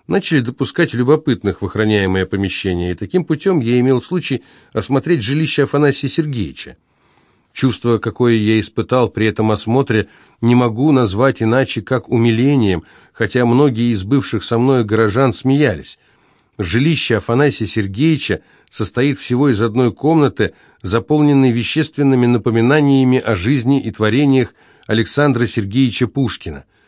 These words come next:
Стены увешаны снимками с известных изображений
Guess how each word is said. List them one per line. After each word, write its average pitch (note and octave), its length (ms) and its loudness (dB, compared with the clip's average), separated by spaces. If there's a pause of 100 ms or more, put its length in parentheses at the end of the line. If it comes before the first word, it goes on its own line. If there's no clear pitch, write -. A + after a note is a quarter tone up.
(140)
Стены D#3+ 420 2
увешаны C3+ 480 2
снимками C3 640 0 (220)
с - 100 -8
известных A#2+ 500 -2
изображений A2+ 880 0